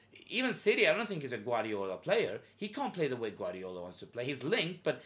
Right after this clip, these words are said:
he can't go in the middle and be a passing player. That's his weakness. His weakness is not, he's not a great crosser. He, he's, he's not a great passer. He, he's, he's good, but he's not great. I mean,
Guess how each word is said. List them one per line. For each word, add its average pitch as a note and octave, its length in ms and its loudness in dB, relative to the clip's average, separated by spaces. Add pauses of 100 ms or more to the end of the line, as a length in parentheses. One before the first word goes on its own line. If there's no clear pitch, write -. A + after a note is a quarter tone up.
(220)
he G3+ 80 -4
can't B3 220 4
go E3 60 2
in C#3 160 0
the B2 80 -4
middle A2+ 420 -2
and G#2 80 -4
be G#2+ 100 -2
a F#2 60 -4
passing G2 380 -6
player. G#2 240 -4
That's A3 260 0
his F3 260 -4
weakness. D3 520 -6
His A#2+ 160 -10
weakness G3 400 -4
is D#3 180 -6
not, D3+ 100 -4
he's D3+ 160 -6
not A3 120 2
a - 20 4
great B2 460 0
crosser. A#2+ 480 -6 (720)
He, D#3 100 -6
he's, D#3 200 -6
he's D3 140 -8
not G#3 80 2
a G3 40 0
great C3+ 520 2
passer. A2+ 440 0
He, E3 100 -6
he's, E3 220 -4
he's D3 160 -4
good, D3 340 8
but - 340 -4
he's D3+ 120 0
not D3 180 -4
great. G3 440 4
I - 60 -8
mean, D#3 160 -2